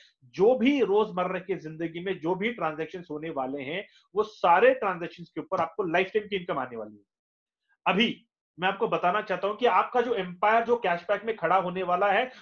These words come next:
वो कितने लाखों का है। ग्यारह लाख ग्यारह हजार एक सौ दस का आपका एम्पायर, ये आपका मैक्सिमम एम्पायर साइज होने वाला है कैशबैक के फैमिली में।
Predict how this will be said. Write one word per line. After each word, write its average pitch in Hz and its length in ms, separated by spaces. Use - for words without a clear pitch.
वो 254 100
कितने 254 360
लाखों 208 280
का - 140
है। - 80
ग्यारह 214 480
लाख 247 320
ग्यारह 170 400
हजार 220 460
एक 190 180
सौ 226 240
दस 214 260
का 233 100
आपका 190 340
एम्पायर, 170 500
ये 214 80
आपका 220 360
मैक्सिमम 196 720
एम्पायर 185 440
साइज 190 380
होने 165 200
वाला 160 320
है 185 140
कैशबैक 156 500
के 175 300
फैमिली 135 340
में। 101 100